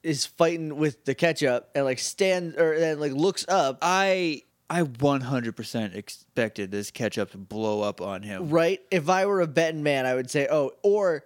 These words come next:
Speaker 1: they're gonna crash into him and he's gonna squirt it all over them," or something like
Speaker 2: Right.
Speaker 1: that. What happens is they go from the farm, which I guess is right around the corner from
Speaker 2: <laughs>
Speaker 1: the juice bar.
Speaker 2: Which is right across the street from the juice bar.
Speaker 1: Yeah,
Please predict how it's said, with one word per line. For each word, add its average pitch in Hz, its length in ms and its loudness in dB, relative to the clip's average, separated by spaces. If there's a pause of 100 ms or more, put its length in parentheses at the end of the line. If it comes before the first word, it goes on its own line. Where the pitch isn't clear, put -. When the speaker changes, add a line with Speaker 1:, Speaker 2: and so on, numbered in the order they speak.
(160)
Speaker 1:
they're 156 200 4
gonna 180 180 -2
crash 160 340 2
into 151 160 0
him 143 300 0
and 127 100 -4
he's 123 140 -6
gonna 135 160 -2
squirt 127 260 -2
it 117 40 0
all 110 140 0
over 101 200 -4
them," 104 280 -6
or 123 80 -6
something 135 380 -2
like 156 80 0
Speaker 2:
Right. 131 120 2
Speaker 1:
that. 87 160 -10 (260)
What 175 120 2
happens 202 380 -2
is 165 220 0 (640)
they 202 160 4
go 254 180 2
from 214 220 -2
the 180 100 2
farm, 156 480 0
which 147 160 -2
I 165 100 0
guess 165 180 -2
is 143 100 -4
right 147 160 0
around 131 240 0
the 117 80 -6
corner 139 340 0
from 175 140 0
Speaker 2:
<laughs> - 0 -
Speaker 1:
the 185 100 4
juice 147 260 -2
bar. 285 120 4
Speaker 2:
Which 214 140 2
is 170 100 -2
right 175 160 4
across 160 200 2
the 147 80 0
street 160 120 2
from 135 100 -4
the 127 60 0
juice 143 260 2
bar. 120 220 4
Speaker 1:
Yeah, 131 220 2